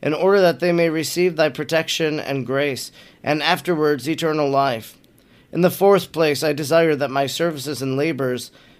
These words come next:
may move thee to mercy toward all the sinning children of Adam, in order that they may withdraw from their sinful state. From this hour on, I propose and desire to continue my prayers for them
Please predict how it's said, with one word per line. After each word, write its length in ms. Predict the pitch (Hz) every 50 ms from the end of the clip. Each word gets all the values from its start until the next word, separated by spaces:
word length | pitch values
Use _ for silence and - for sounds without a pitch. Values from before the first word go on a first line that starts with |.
| _ -
may 220 | 131 147 156 156
move 400 | 147 147 151 165 180 190 180 147
thee 200 | 135 165 170 170 -
to 140 | - 160
mercy 400 | 147 147 156 170 175 170 - 180
toward 260 | 160 - 160 151 147 135
all 280 | - - 151 165 185
the 120 | 175 180 156
sinning 300 | - - 175 170 170 156
children 340 | - 170 170 160 139 151
of 120 | 156 143 139
Adam, 400 | 143 147 147 135 123 104 101 - - _ _ - - _ _ -
in 100 | 139 147
order 300 | 156 151 175 185 208 190
that 160 | 175 170 135
they 160 | 175 180 185
may 340 | 175 170 165 170 170 175 170
withdraw 760 | 143 - 147 147 139 113 123 113 123 151 156 165 170 185 190
from 220 | 180 - 156 151
their 140 | 151 147 139
sinful 420 | 139 - 180 175 170 175 165 165
state. 580 | 139 - - 165 160 160 160 135 123 - - - _ _ _ _ _ _ _ _ _ _
From 220 | - - 160 165 170
this 200 | 190 196 180 - - _ -
hour 460 | 156 170 185 170 151 143 151 156 -
on, 360 | 151 156 170 165 156 151 143
I 180 | - - 156 160
propose 520 | 160 175 160 - 160 165 175 185 170 165
and 100 | 170 151
desire 420 | 143 151 131 143 151 151 165 175
to 120 | 175 170 165
continue 460 | - 160 151 143 139 180 170 185 185
my 160 | 170 160 151
prayers 340 | 143 - - 170 180 185 170
for 140 | - - 143
them 320 | 127 135 135 139 151 135